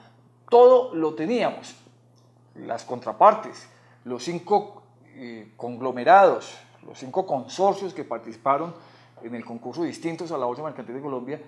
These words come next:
pues optaron por una estrategia de unirse en muchos y obviamente, eh, esto les elevó los costos y les dificultó, les restringió un poco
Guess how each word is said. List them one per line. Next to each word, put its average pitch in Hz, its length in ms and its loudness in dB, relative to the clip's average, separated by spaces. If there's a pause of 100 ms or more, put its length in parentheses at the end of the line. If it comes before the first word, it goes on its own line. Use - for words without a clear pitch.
(380)
pues 165 180 -2
optaron 214 460 4
por 190 120 0
una 170 160 0
estrategia 170 560 -4
de 165 80 -2
unirse 170 380 -8
en 208 100 -6
muchos 202 460 -10 (400)
y 165 160 0
obviamente, 180 760 0
eh, - 180 -20 (140)
esto 165 320 -2
les 147 160 -2
elevó 127 320 -2
los 156 240 -4
costos 175 580 -2
y 131 140 -8
les 120 340 -6
dificultó, 127 680 -4
les 127 240 -4
restringió 117 580 -10
un 170 140 -6
poco 190 440 -2